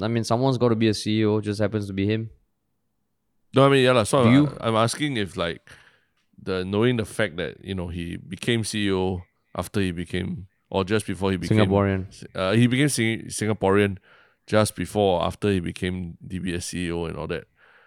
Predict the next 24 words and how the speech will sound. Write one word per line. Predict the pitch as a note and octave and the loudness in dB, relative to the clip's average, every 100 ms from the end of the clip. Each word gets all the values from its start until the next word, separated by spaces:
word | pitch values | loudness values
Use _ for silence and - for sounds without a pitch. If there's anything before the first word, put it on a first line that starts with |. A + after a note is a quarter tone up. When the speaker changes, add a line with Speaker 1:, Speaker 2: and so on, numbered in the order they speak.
| _ _ | _ _
Speaker 2:
Does | F2+ F#2 | -4 2
that, | A#2 | 4
Speaker 1:
Mm. | G#2 | 6
Speaker 2:
does | F2+ | 4
that | G#2 - | 0 -4
change | - G2 G#2 - | -6 -4 -4 -2
your | E2 | -2
perception | F2+ - - - F#2 | -4 -6 -4 -4 -4
of, | E2+ - - | -6 -12 -14
of, | F2 - _ _ _ _ _ _ | -14 -16 _ _ _ _ _ _
of | - F2 | -10 -6
this | F#2 G2 | -4 -4
as | F2+ - | -4 -6
a, | D#2 | -6
you | E2+ | -4
know, | F#2 F2 F#2+ - | -6 -6 -12 -8
a | |
Singaporean | G2+ G2+ F#2+ G2 F#2 F#2 | -6 -4 -4 -4 -2 -4
is | E2+ | -6
C | - E2+ F2+ | -8 -8 -6
E | E2 | -4
O | E2+ D#2+ | -4 -6
of | |
a, | E2 | -10